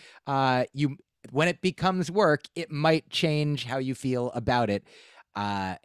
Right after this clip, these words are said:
and so that's why I feel like it is important for me to have, uh, things in my life that are enjoyment for pure enjoyment's sake, uh, and not just enjoyment to be monetized, enjoyment to turn into,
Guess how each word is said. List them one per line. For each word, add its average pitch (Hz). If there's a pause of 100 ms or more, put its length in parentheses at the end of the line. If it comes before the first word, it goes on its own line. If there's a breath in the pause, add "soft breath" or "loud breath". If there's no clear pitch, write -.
and 147
so 127
that's 160
why 165
I 151
feel 147
like 131
it 156
is 175
important 139
for 143
me 160
to 127
have, 120 (420 soft breath)
uh, 101
things 175
in 160
my 147
life 135
that 123
are 117 (720)
enjoyment 156
for 147
pure 139
enjoyment's 123
sake, 113 (400 soft breath)
uh, 104
and 127
not 131 (140)
just 120
enjoyment 202
to 214
be 208
monetized, 160
enjoyment 180
to 185
turn 180
into, 170